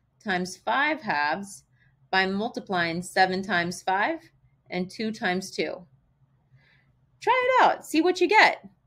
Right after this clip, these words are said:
Do you get the same answer that we did using the area model? Pause the video and try this with a partner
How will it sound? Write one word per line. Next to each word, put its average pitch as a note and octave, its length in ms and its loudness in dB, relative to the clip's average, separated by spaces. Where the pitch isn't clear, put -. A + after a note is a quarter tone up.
Do G#3+ 120 -4
you G#3+ 100 2
get A3 240 4
the G3+ 100 -2
same G#3 640 -2
answer G#3 380 -2
that G3 160 0
we G3 120 -2
did F#3+ 200 0
using G3+ 380 -4
the F#3 80 0
area E3+ 380 -2
model? A#3 380 -2
Pause F#3+ 260 2
the G#3 100 -4
video G3+ 380 -2
and F3+ 100 -4
try F#3+ 320 4
this G3+ 200 -4
with A3 100 -6
a G#3+ 60 -6
partner B3 580 0